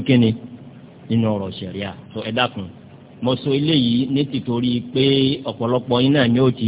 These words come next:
rí, ẹlòmíì ò ṣe máa ń gbòdì irú fájúwà ń bóyá ó ti padà lọ bẹ̀. Rìbá ni o.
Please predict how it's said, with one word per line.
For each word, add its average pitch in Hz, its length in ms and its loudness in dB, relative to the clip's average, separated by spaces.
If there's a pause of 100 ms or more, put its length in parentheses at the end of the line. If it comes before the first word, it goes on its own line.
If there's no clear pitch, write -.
rí, 123 160 4
ẹlòmíì 127 340 4
ò 139 120 6
ṣe 127 220 -2
máa 143 160 6
ń 147 60 6
gbòdì 123 260 2
irú 131 240 2
fájúwà 135 400 6
ń 123 100 4 (320)
bóyá 131 220 4
ó - 20 0
ti - 120 0
padà 120 300 4
lọ 120 180 4
bẹ̀. 113 260 0
Rìbá 113 360 2
ni 131 260 8
o. 120 160 8